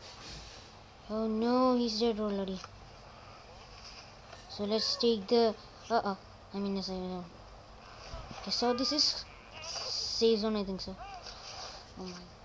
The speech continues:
god. I'm gonna save. Oh, I survived that thing. So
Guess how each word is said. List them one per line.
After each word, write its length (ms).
god. 360
I'm 160
gonna 160
save. 640
Oh, 280
I 120
survived 640
that 220
thing. 460
So 800